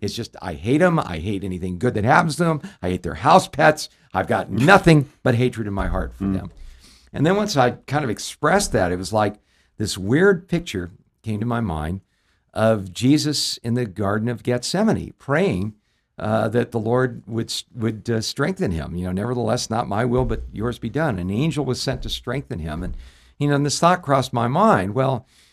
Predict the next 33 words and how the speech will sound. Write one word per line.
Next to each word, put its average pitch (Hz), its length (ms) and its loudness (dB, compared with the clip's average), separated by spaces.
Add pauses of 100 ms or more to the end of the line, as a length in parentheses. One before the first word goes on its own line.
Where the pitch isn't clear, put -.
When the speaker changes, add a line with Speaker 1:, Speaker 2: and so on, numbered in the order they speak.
(140)
Speaker 1:
if 123 160 -2
Jesus 165 480 2
needed 117 300 -2
God's 117 300 0
help 123 220 0
to 101 80 -4
do 110 140 -2
the 104 80 -2
right 104 240 -2
thing 107 160 -2
in 98 60 -2
the 98 80 -2
Garden 101 280 -2
of 85 60 -8
Gethsemane, 95 720 -2
what 180 200 2
makes 202 240 0
me 143 60 -2
think 131 280 -4
I 135 180 4
can 113 240 -2
do 123 260 2
the 107 120 -4
right 107 340 0 (160)
thing, 101 540 2 (640)
that 107 160 2
is 90 160 -2
love 117 380 6
people 92 420 -4
instead 90 320 -6
of 82 100 -6
hate 135 300 0
them, 76 300 -8